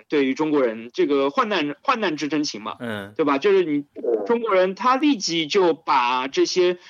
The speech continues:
Speaker 1: 他，你包括之前说的，就是他也没有之前提，把这些什么内阁决定告诉中国中方，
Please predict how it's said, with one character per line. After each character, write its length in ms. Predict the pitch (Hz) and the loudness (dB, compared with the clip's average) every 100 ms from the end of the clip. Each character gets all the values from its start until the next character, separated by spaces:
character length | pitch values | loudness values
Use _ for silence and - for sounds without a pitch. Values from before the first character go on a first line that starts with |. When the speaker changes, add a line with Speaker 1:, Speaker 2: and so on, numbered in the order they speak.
| - - _ _ _ | -20 -20 _ _ _
Speaker 1:
他， 140 | 262 254 | -6 -6
你 160 | 175 | -4
包 180 | 185 233 | 0 2
括 120 | 208 | 2
之 140 | - 202 | 2 0
前 160 | 180 | 0
说 180 | 180 196 | 2 2
的， 140 | 180 | 2
就 140 | 165 196 | 0 -2
是 720 | - 180 175 160 151 147 143 - _ _ _ _ - | 2 2 4 4 4 4 2 -4 _ _ _ _ -4
他 160 | 226 | 0
也 60 | 180 | 2
没 100 | 190 | 2
有 120 | 185 | 0
之 180 | 175 202 | -2 -2
前 200 | 185 175 | -2 0
提， 440 | - 139 180 180 _ _ | -2 0 0 -2 _ _
把 160 | 143 135 | -2 0
这 140 | 185 | 2
些 120 | 185 | 0
什 60 | 180 | 0
么 80 | 165 | -2
内 160 | 202 | -2
阁 160 | 160 160 | 0 0
决 160 | 147 143 | 0 0
定 260 | 170 147 - | 0 -4 -2
告 160 | 123 | 0
诉 180 | 120 160 | 0 -2
中 220 | 160 175 | -2 -2
国 360 | 143 135 139 139 | 0 2 2 0
中 240 | - 175 | -2 -2
方， 260 | 175 165 | 0 0